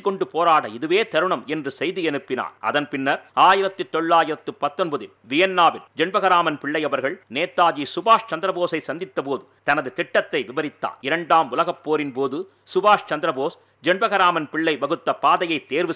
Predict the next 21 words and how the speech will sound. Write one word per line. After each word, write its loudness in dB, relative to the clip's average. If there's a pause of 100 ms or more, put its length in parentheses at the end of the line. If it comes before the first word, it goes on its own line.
செய்து -4 (420)
இந்திய -4 (140)
தேசிய 0
இராணுவத்தை 2 (140)
உருவாக்கினார். 0 (380)
இந்நிகழ்வு -2 (300)
ஜெண்பகராமன் 2
பிள்ளையின் -2
கனவை 0 (260)
நனவாக 4
மாற்றியதற்கு -2 (120)
சான்று 2 (180)
என்றே -2 (140)
கூறலாம். 0 (160)
ஜெண்பகராமன் 0
பிள்ளை -4 (320)
ஜெர்மானியர்களின் 0
நம்பிக்கையை -2
வென்றார். -4 (240)
இதன் -4
விளைவாக 2